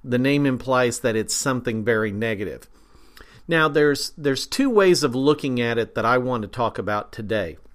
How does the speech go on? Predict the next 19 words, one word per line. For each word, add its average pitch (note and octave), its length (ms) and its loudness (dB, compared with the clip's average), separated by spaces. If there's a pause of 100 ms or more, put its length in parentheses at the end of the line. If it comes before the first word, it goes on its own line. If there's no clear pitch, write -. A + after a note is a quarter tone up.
(680)
One F#3+ 360 2
way C#3 440 4
is B2+ 240 -4
going C3 300 -2
to A#2+ 80 -4
be A2+ 280 -4
the A#2 240 -4
official D#3+ 580 0
way A2 440 0
out C3 220 2
of B2 120 0
the A2 60 -4
Diagnostic A#2+ 800 0
and G#2+ 120 -6
Statistical - 680 -4
Manual A2 500 -4
of G#2 60 -6
Mental A#2+ 360 -2
Disorders. F2+ 680 -8